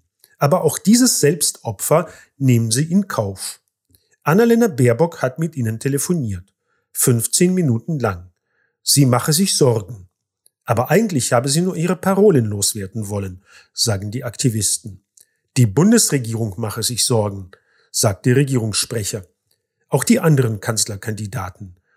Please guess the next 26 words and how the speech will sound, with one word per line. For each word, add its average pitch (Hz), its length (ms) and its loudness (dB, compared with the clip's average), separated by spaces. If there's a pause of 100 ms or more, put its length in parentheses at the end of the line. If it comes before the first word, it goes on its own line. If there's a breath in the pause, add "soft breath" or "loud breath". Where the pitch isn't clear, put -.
(140)
Nur 131 280 4 (280 loud breath)
persönlich 151 560 4
vorbeikommen 135 800 0 (180 loud breath)
ist - 300 -2
halt 160 160 0
schwierig 131 580 0 (420)
bei 107 160 2
dem 131 400 2
engen 131 380 0
Terminplan. 113 840 -4 (400)
Und 98 220 -10
außerdem 165 640 2 (240 loud breath)
sei 117 240 2
der 113 160 0
Hungerstreik 147 800 0
keine 180 320 0
gute 113 260 -8
Idee. 127 600 -4 (320)
Und - 320 0
der 107 100 -2
Staat 127 540 0 (300 soft breath)
dürfe 127 380 2
sich 165 240 0
nicht 175 160 -4
erpressen 196 460 2
lassen. 107 400 -2